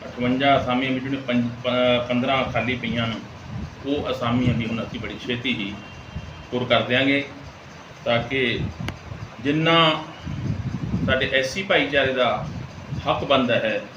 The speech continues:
ਉਹ ਪੂਰਾ ਹੱਕ ਉਹਨਾਂ ਨੂੰ ਮਿਲ ਸਕੇ। ਸੂਬਾ ਸਰਕਾਰ ਵੱਲੋਂ ਲਿਆਂਦੀਆਂ ਇਹ ਸਿੱਖਿਆ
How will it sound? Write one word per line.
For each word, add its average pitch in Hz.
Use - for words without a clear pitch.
ਉਹ 123
ਪੂਰਾ 160
ਹੱਕ 92
ਉਹਨਾਂ 107
ਨੂੰ 113
ਮਿਲ 107
ਸਕੇ। -
ਸੂਬਾ 139
ਸਰਕਾਰ 135
ਵੱਲੋਂ 143
ਲਿਆਂਦੀਆਂ 139
ਇਹ 131
ਸਿੱਖਿਆ 143